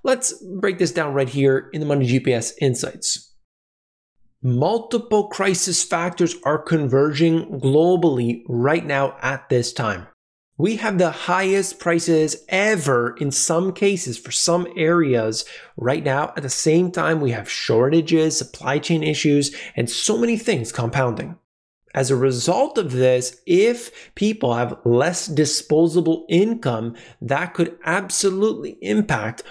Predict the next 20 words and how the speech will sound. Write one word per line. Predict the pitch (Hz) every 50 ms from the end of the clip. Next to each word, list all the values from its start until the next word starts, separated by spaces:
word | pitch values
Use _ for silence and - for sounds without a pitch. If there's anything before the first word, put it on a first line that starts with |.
| - -
corporate | - - - 131 120 - - 117 110 -
profits. | - - 254 277 277 277 240 - 180 160 160 160 - - - - - - -
And | 131 127 123 123
then | 151 202 247 240 220 190 175 170 165 170 - - - -
at | - 135 127
a |
later | 123 123 135 139 131 120
date, | 127 139 139 131 -
we | 135 135
would | 135 123 123 117 -
see | - - - 196 185 175 160 143 143
the | 135 120 117 107
stocks | - - - - - 247 240 208 151 143 139 - - - - _
being | - 147 143 131 123
affected | 117 - - 180 180 175 - 135 120
by | 117 123 98 104
it. | 110 113 - - _ _ _ _ -
Might | 135 131 139 160 175 170 - -
take | 220 202 180 170 180 -
a, | 170 147 143 135